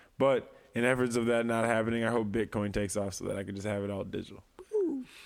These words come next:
Speaker 1: Um,
Speaker 2: Man, if we only invested in Bitcoin at the start,
Speaker 1: Right.
Speaker 2: we'd be living it right now. God damn it.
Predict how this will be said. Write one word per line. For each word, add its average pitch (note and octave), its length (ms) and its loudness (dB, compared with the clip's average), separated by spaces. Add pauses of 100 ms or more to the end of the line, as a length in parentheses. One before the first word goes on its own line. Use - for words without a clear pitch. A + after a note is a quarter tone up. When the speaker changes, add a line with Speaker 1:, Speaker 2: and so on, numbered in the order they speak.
(460)
Speaker 1:
Um, B2 480 2
Speaker 2:
Man, C3 220 2
if A2 100 -2
we D3+ 200 2
only C#3 300 0
invested G#2+ 440 0
in G2 100 0
Bitcoin F#2 400 -2
at E2+ 100 -6
the E2 80 -10
start, E2+ 440 -6 (120)
Speaker 1:
Right. A#2 280 0 (220)
Speaker 2:
we'd G2 180 -4
be F2 260 -4
living F2+ 300 -4
it E2 100 -10
right E2 180 -10
now. E2 200 -12 (680)
God F2+ 240 -12
damn D#2 140 -20
it. D2+ 40 -20